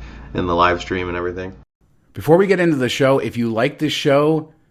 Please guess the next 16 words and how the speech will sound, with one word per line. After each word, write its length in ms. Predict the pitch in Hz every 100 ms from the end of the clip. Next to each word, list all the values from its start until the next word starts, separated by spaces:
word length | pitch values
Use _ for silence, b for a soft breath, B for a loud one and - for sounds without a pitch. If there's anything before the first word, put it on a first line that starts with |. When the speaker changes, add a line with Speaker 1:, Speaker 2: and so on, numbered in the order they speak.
| _ -
Speaker 2:
don't 180 | 120
forget 300 | - 120 110
to 100 | -
subscribe. 560 | - 80 - 110 107 107
You 60 | 113
can 100 | 110
find 260 | 127 139
us 120 | 139
in 100 | 123
any 220 | 98 123 131
podcast 640 | 113 110 110 104 98 110
app, 360 | 113 117 - b b -
Apple 300 | 123 135 127
Podcasts, 580 | 127 117 113 120 107 98
Google, 460 | 120 117 117 113
Spotify. 800 | - - 110 113 - 107 107 101